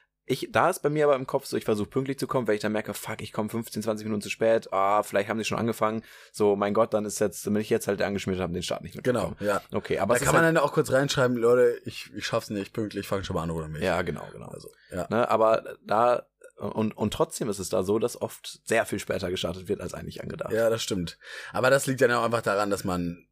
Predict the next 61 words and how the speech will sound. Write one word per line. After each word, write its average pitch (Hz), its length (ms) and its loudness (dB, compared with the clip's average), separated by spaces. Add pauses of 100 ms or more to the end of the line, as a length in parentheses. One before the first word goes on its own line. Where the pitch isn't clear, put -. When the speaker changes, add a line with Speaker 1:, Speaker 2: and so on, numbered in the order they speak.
(120)
Speaker 2:
die 90 220 -10
Leute 92 260 0
mag, 98 460 0
man 90 100 -4
möchte 85 160 -6
sie - 60 -6
erst 85 140 -6
auch 95 40 0
ein 87 60 -2
Speaker 1:
Ja, 87 60 -2
Speaker 2:
bisschen 78 140 -2
Speaker 1:
ja. - 40 -2
Speaker 2:
unterhalten 92 840 -2
und 80 140 -8
Speaker 1:
Ja. 90 80 0
Speaker 2:
dann 85 240 -8
wartet 95 240 -2
man 90 160 -4
doch 95 200 -2
jetzt, - 240 -8
bis - 320 -12
die 98 300 -6
und 87 140 -10
die 104 120 -6
Leute 98 260 -2
noch 95 140 -8
da 92 200 -2
Speaker 1:
Ja. 90 60 -2
Speaker 2:
sind. 82 200 -4
Also 82 300 -6 (1000)
meistens 98 340 -2
ist 107 160 -2
ja 127 60 4
dann 113 160 2
auch 101 160 -2
immer 104 160 0
so, 98 120 0
dass 95 140 -2
man 90 100 -6
einfach 85 200 -4
noch 85 100 -4
ein 87 60 -8
bisschen 87 200 -12
quatschen - 520 -10
will, 78 340 -8 (100)
so, - 160 -14
und 80 120 -10
Speaker 1:
Ja. 80 60 -8
Speaker 2:
dann 76 120 -8
auch 80 140 -12
gerade 85 260 -4
gar 82 120 -4
nicht 85 180 -10
direkt 87 320 -4
dann 85 100 -4
starten 80 340 -6
möchte 80 240 -10
mit 78 100 -12
dem - 40 -20
Film. 82 380 -8 (360)
Speaker 1:
Ja. 69 180 -8